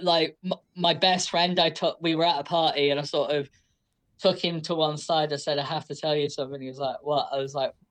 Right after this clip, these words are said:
"I'm trans." And he sort of put my hand, his, my, my shoulder and went, "Cool, I don't care. Do you want a drink?"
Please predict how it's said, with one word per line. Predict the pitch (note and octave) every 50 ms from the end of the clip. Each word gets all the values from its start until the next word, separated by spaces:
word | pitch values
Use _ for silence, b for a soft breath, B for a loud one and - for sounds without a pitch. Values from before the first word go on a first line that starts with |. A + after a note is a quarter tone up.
| _ _ -
"I'm | C#3+ C#3+ C#3+
trans." | - E3+ D#3+ D#3+ D3 C3+ C#3
And | C#3 C#3
he |
sort | C3 - E3 C3+
of | C3 -
put | F3+ D#3 - E3
my | D#3
hand, | C#3 D#3 D3+ D3 - - - - -
his, | E3 D#3 C#3+ D3
my, | D3 D3 C#3+
my | C#3+ C#3+ C#3
shoulder | - - F3 E3 D#3+ D3 D3+ C#3
and | C#3+
went, | D3 C#3+ C#3+ - b b b b b b _ _ _ _
"Cool, | - G#3+ G3 E3+ D3 - - _ _ -
I | E3+
don't | F3 E3+ F3 F3
care. | - F#3+ E3 D#3 C#3 - - _ _ _ _
Do | D#3+
you | D#3+
want | E3 E3+ E3
a |
drink?" | D#3+ E3 C#3+ C#3+ -